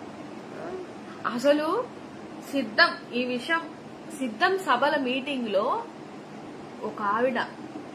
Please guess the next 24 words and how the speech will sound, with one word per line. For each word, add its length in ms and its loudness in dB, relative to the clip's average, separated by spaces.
మొత్తం 420 -4
అంతా 300 -2
స్కిన్ 540 0
కి 120 -4
సంబంధించిన 760 -4
ఒక 420 0
ఇష్యూ 360 2
ఆవిడది, 500 4
ఏంటో 220 4
మరి 160 2
తెలియదు, 420 6
చిన్న 160 10
బబుల్స్ 380 2
బబుల్స్ 420 -2
లాగా 320 0
మొహమంతా 720 -4
ఉంది. 300 2
నేను 600 4
సర్వీస్ 560 -2
లో 80 0
ఉన్న 320 -2
టెన్ 280 -2
ఇయర్స్ 340 -2
నుంచి 400 -8